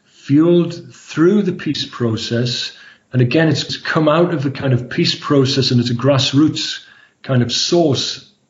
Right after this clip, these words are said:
uh, of work, but is now involving, uh, government actors. There's some interesting, the work I'm doing with Learn Life,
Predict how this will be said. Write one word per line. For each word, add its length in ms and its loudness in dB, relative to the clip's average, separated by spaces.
uh, 300 -4
of 180 0
work, 380 0
but 120 4
is 160 4
now 300 2
involving, 1000 0
uh, 140 -10
government 680 -4
actors. 580 -6
There's 200 2
some 200 0
interesting, 420 2
the 80 4
work 280 2
I'm 100 -2
doing 260 -2
with 200 -4
Learn 380 0
Life, 520 -4